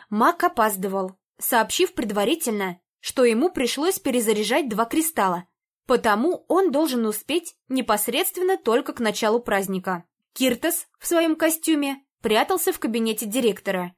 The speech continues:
справедливо предположив, что шутники могут воспользоваться случаем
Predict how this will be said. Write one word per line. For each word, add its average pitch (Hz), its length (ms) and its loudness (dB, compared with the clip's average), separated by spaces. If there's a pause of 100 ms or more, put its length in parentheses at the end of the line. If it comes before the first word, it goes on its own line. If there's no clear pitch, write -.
(300)
справедливо 247 720 0
предположив, 220 760 -2 (320)
что - 240 0
шутники 220 760 -4 (220)
могут 285 420 2
воспользоваться 269 720 -2
случаем 294 640 -2